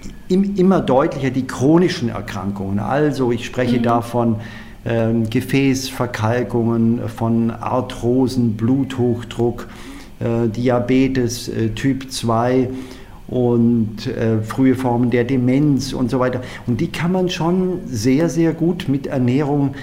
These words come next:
Speaker 1: mitbehandeln, ne? Man kann sie
Speaker 2: Mhm.
Speaker 1: nicht alleine damit behandeln, ne? Es ist sehr gut, was wir heute an Medikamenten und moderner Versorgung haben.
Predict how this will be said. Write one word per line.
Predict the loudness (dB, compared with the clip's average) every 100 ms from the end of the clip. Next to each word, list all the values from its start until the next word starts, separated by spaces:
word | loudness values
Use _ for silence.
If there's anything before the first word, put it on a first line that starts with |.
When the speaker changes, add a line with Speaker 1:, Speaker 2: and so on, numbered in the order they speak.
| -8 0
Speaker 1:
mitbehandeln, | 4 4 4 0 0 0 -4 -4 -6 -2
ne? | 0 0 -2 -2
Man | -2 0
kann | 2 2 2
sie | 2 -2
Speaker 2:
Mhm. | -4 -4 -2 -2 0
Speaker 1:
nicht | 0 -2 -2
alleine | 0 4 6 4
damit | 2 -4 -4
behandeln, | -4 0 0 0 -2 -2
ne? | -2 -2 -4
Es | -4
ist | -6 -2
sehr | 0 0
gut, | 0 -2 -4 -6
was | -6 -2
wir | 0
heute | 0 0
an | 0 2
Medikamenten | 2 -2 0 2 2 0 -2
und | -2 -2 -8 -14 -16 -14 -6
moderner | -2 0 0 0
Versorgung | -4 -2 -2 -2 -2
haben. | -2